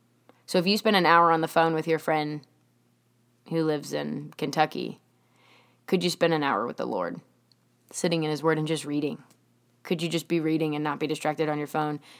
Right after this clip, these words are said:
Do you have to post it on Instagram when you do it? Um, I'm guilty of that sometimes. So, like, no shade, but, I mean, why am I doing it? Is it to encourage, or is it just to be like, "Look at me, I have quiet time"?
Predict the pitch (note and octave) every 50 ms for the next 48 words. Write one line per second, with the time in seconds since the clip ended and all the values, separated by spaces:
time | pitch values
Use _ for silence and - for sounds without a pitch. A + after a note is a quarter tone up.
0 | - _ - F3 F3 E3+ D#3+ D#3+ D#3 - E3+ D#3 - D#3+ D3+ - - D#3+ D#3 D#3
1 | D#3 D3+ D3+ - - D#3 - D#3 D3+ D3+ D3+ D3+ D3 D3 D3+ C#3 D3 D3+ D3+ D3
2 | C3 - - _ _ _ _ _ - - - - _ _ _ _ _ _ _ -
3 | D3 D3+ D3 D3 D3 D3 C#3+ C#3+ C#3+ C#3+ - - - F3+ G3+ G3 G3 F3 - F3
4 | D#3 D3+ D3 C3+ - D#3+ D3+ F#3 F3+ D3+ F3 F3+ - - - _ _ - - D3
5 | C#3 C#3 A#2 G#2 - - - C#3+ D3+ F3 F3+ - D#3+ E3 D#3 A#2 B2 - - -
6 | _ _ _ _ - - - - - - _ _ _ _ - - - D#3+ D3+ D3
7 | D3 - _ _ _ _ _ _ - D#3 D3+ D3+ C3+ - D3 C#3 A#2+ F2 D2 -
8 | - - _ _ _ _ _ _ _ _ _ - - _ _ _ - D#3+ D#3+ -
9 | - D#3 D#3 D3 D#3+ D3 D3+ D#3+ E3+ E3 E3 D#3 D3+ D#3 D3 - D#3 D3 - D3+
10 | D#3+ D3+ D3+ D3 D3 - F3 E3 E3+ E3 E3 E3 D#3+ D#3 D3+ D3+ D3 D3 D3 -
11 | D#3 D3+ D3 D3 - D#3 D#3+ D#3